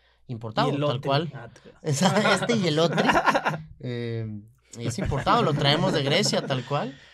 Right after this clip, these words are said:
Speaker 1: por pallets. No, no, no, no hay,
Speaker 2: Órale.
Speaker 1: no hay manera,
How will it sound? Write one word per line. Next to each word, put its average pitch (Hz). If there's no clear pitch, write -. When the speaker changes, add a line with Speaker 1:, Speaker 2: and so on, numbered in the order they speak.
Speaker 1:
por 107
pallets. 175
No, 117
no, 120
no, 120
no 127
hay, 135
Speaker 2:
Órale. 135
Speaker 1:
no 131
hay 139
manera, 139